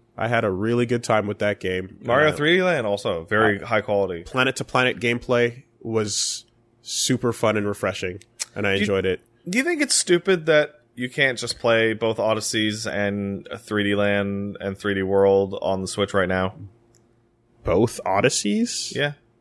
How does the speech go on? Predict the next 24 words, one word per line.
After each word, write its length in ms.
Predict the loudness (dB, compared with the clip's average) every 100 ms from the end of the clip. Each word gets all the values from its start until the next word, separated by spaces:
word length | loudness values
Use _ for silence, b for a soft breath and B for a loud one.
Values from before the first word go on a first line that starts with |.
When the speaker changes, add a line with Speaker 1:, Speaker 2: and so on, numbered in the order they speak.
| _ _
Speaker 2:
But, 480 | 2 4 2 0 -4 -6
uh, 60 |
whatever. 580 | -4 2 4 4 0 -6
The, 200 | -2 -2
the 160 | -2 -4
gal-, 320 | 0 0 0
the 180 | -2 -6
planet. 240 | -6 0 0
Speaker 1:
Galaxy. 400 | 0 -2 -8 -12 _
Speaker 2:
There 160 | 2 2
it 80 |
is. 340 | 0 -8 -16 -20 _ _ _ _ _ _ b b -4
This 140 | -2
is 180 | 0 -2
tough. 640 | -4 0 0 0 -6 -16 -6
This 140 | -4
is 120 | -4
tough 320 | -2 2 2
today. 500 | -2 -6 -4 -4 -8 _ _ _ _ _ _ _ _ _ _ _ _ _ _
This 160 | 0 0
is 40 |
a 60 | -2
tough 320 | 0 0 0
podcast. 840 | -6 -6 -6 -10 -10 -14 -18 -20